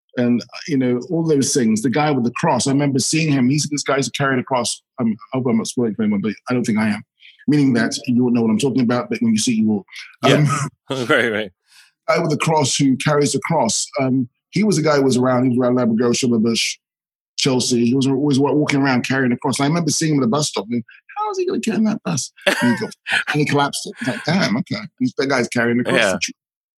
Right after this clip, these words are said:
Speaker 1: So it was about the magic of
Speaker 2: Yes.
Speaker 1: a night. And, you know, when, you know, come twelve o'clock, the, the coach turns into pumpkins and the horse
Speaker 2: Sure.
Speaker 1: turns into mice. And then, you know, you get the knock at the door about church and then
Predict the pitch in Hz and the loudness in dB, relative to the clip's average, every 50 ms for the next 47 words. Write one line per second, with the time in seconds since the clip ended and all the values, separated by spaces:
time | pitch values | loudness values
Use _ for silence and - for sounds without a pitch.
0 | _ _ - - 190 190 185 185 185 - - - - - - 185 185 196 185 170 | _ _ -2 0 2 2 2 2 0 -4 -6 -8 -4 -2 0 2 2 2 2 2
1 | 170 170 190 185 180 185 180 170 - _ 165 156 156 156 156 156 165 160 - 127 | 2 2 2 2 2 2 0 -2 -2 _ 0 2 2 2 2 2 2 2 2 0
2 | - 160 - - - _ _ _ _ _ _ _ _ - 151 107 101 - 127 131 | -2 -4 -10 -14 -18 _ _ _ _ _ _ _ _ 0 2 2 4 4 4 2
3 | 123 113 107 - - _ _ _ 147 147 143 143 143 139 120 104 95 - 160 147 | 2 0 -2 -4 -8 _ _ _ 0 0 2 2 2 2 0 -2 -6 -4 -2 0
4 | 123 120 120 135 143 151 147 143 113 117 113 - 151 151 147 131 - 143 135 131 | 2 2 2 2 2 2 0 0 0 0 0 0 0 0 0 0 0 0 0 0
5 | - - 139 139 135 - - 120 113 113 107 95 - _ - 135 123 113 - - | -2 0 -2 -2 -2 -2 -2 0 0 0 0 -2 -6 _ -4 -2 -2 -2 -2 -2
6 | 135 120 113 107 113 113 113 113 - 127 123 123 110 - 131 123 117 107 110 110 | 0 0 2 2 2 2 0 0 -2 0 0 0 0 0 0 0 0 2 2 0
7 | 113 110 - 120 120 101 104 95 117 110 110 104 113 113 120 123 - 220 - - | 0 0 -2 -2 0 0 0 0 2 0 0 0 0 -2 -2 -2 -6 -10 -10 -4
8 | 107 110 107 110 226 226 113 - 226 226 226 - - - - _ - - - - | -2 0 0 2 2 0 0 0 0 0 0 0 -2 -4 -6 _ -6 -6 -6 -12
9 | _ _ - 120 - 120 117 117 - - 113 113 95 120 113 110 104 110 107 - | _ _ -6 -2 0 0 0 0 -2 -4 -6 -4 -2 0 0 0 0 0 -2 -4
10 | - - - 120 110 92 - - - 117 110 107 104 | -6 -4 -2 -2 -2 -2 -4 -6 -4 -2 -2 0 2